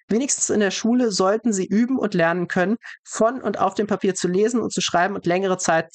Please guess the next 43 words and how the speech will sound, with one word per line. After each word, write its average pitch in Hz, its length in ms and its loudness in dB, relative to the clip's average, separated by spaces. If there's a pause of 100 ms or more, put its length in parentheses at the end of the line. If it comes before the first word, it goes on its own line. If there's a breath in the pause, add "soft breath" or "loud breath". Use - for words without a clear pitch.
(160)
ähm, 170 320 0
Zeiten 175 300 0
zu - 100 -6
verbringen, 160 460 -4 (240)
in 190 120 0
denen 214 200 2
sie 208 100 0
nicht 220 400 0
auf 190 140 -2
einen 190 160 0
Bildschirm 160 320 0
schauen. 151 320 -2 (160)
Ja, 185 220 2
absolut. 160 580 0
Ähm, 185 420 2 (1120)
das 190 300 2
ist - 280 0
mir 240 280 2
auch, 214 440 2
äh, 202 380 2
im 196 80 2
Papier 208 300 0
in 196 80 2
Sachsen 208 320 0
negativ 202 380 0
aufgestoßen, 208 680 0
dass 185 280 0
dort 196 260 0
mehr 196 220 2
Geld 208 240 2
in 226 80 2
die 214 100 2
Digitalisierung 214 720 0
der 180 120 0
Schulen 254 260 2
investiert 165 440 0
werden 175 220 2
soll. 190 200 2
Äh, 208 200 -2
ist 202 140 -2
meine 196 140 0
Frage, 190 280 -2
wieso? 190 460 0